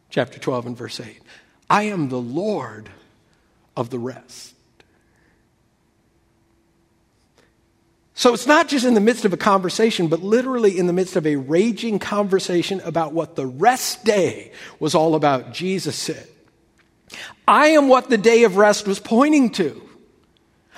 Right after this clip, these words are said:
I am the Lord of the rest. And so, come to me, all who are weary and heavy laden, and I will give you rest. Take my yoke upon you and learn from me,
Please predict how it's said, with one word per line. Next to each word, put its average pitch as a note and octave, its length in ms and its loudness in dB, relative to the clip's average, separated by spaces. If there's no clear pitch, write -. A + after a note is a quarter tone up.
I C4 160 4
am C#4+ 220 4
the A3+ 100 6
Lord B3+ 380 6
of B3+ 420 4
the A#3+ 100 6
rest. - 520 2
And D#4+ 380 2
so, C4 640 6
come E4 420 4
to A#3+ 140 4
me, A#2+ 480 -2
all C#4 360 6
who A3+ 100 2
are G3+ 180 6
weary E3+ 540 2
and D3+ 200 -4
heavy D#3 260 -2
laden, D3+ 400 2
and E3+ 100 -4
I E3 180 -6
will D#3+ 160 -2
give C3 200 -6
you A#2+ 260 -12
rest. - 460 -14
Take B3 260 2
my G#3+ 120 4
yoke A#3+ 300 6
upon G3+ 300 4
you F3+ 120 4
and F3 100 2
learn B3+ 300 6
from G#3 200 2
me, A#2 300 -2